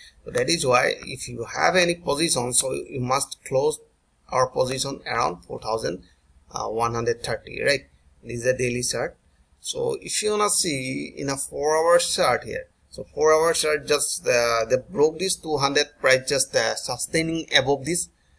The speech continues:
two hundred moving average, and we are looking for previous higher point.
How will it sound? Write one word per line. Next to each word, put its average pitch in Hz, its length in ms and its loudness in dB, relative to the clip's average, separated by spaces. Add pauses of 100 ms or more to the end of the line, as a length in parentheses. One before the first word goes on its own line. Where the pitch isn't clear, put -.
(220)
two 139 100 -2
hundred 135 300 0
moving 135 320 4
average, 127 320 4
and 131 160 0 (100)
we 139 160 2
are 139 160 4
looking 170 300 0
for 160 640 4
previous 139 400 -2
higher 127 200 6
point. 104 300 -10